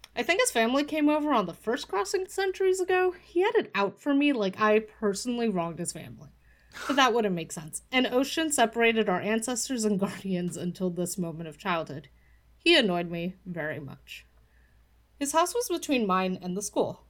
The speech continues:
Most days he followed me, asking if I could go any slower, if I'd be melting because of the sun, regardless the season. Bastard, literally. Stayed far enough away from me that I couldn't spin around and thwack him.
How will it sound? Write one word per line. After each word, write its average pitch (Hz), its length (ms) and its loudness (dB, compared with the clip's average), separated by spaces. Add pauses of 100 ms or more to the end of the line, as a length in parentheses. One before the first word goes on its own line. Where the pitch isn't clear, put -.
Most 440 240 -4
days 185 220 0
he 220 100 -6
followed 233 360 4
me, 165 180 -6
asking 190 380 -8
if 202 100 -6
I 202 100 -2
could 196 160 -10
go 190 180 2
any 180 200 -4
slower, 262 440 2
if 190 200 -8
I'd 180 160 -2
be 175 140 -2
melting 208 400 2
because 170 320 -8
of 165 120 -8
the 180 80 -4
sun, 220 380 2
regardless 170 560 -4
the 196 80 -6
season. 175 380 -4 (380)
Bastard, 247 500 2 (120)
literally. 175 540 -4 (540)
Stayed 349 300 0
far 349 220 6
enough 427 200 2
away 208 240 6
from 254 180 -2
me 247 80 2
that 220 160 4
I 180 60 0
couldn't 220 240 -2
spin 214 180 -2
around 190 240 0
and 165 140 -8
thwack 185 260 -2
him. 170 180 -8